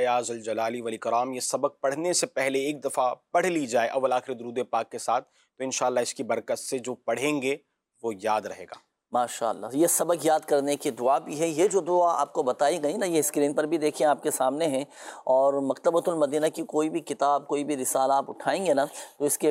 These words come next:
Speaker 2: پہلے ہی صفحے پر آپ کو یہ کتاب پڑھنے کی دعا کے نام سے جو ہے نا، یہ مل جائے گی آپ کو۔ یہ دیکھیں، اس میں بھی لکھی ہوئی ہے کتاب پڑھنے کی دعا، تو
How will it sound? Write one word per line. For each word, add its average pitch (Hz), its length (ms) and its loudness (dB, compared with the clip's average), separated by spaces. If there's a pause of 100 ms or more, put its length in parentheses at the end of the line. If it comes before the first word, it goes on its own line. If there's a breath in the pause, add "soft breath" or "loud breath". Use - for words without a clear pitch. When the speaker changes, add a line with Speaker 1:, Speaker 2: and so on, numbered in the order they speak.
(120)
Speaker 2:
پہلے 143 300 6
ہی 170 140 2
صفحے 156 320 0
پر 147 140 2
آپ 131 180 2
کو 151 60 -2
یہ 139 100 -2
کتاب 135 380 -2
پڑھنے 127 260 -4
کی 135 140 -4
دعا 123 260 0
کے 143 160 -2
نام 120 220 0
سے 139 160 -4
جو 117 120 -4
ہے 123 60 -2
نا، 156 80 -4
یہ 139 140 -2
مل 135 240 -2
جائے 104 240 -2
گی 104 120 -8
آپ 98 220 -4
کو۔ - 100 -20
یہ 131 120 0
دیکھیں، 127 260 -2
اس 131 120 -4
میں 139 80 0
بھی 131 120 -2
لکھی 113 300 -6
ہوئی 110 160 -8
ہے 113 60 -12
کتاب - 380 -4
پڑھنے 120 300 -6
کی 123 180 -12 (580 loud breath)
دعا، 110 200 2 (480 loud breath)
تو 120 380 4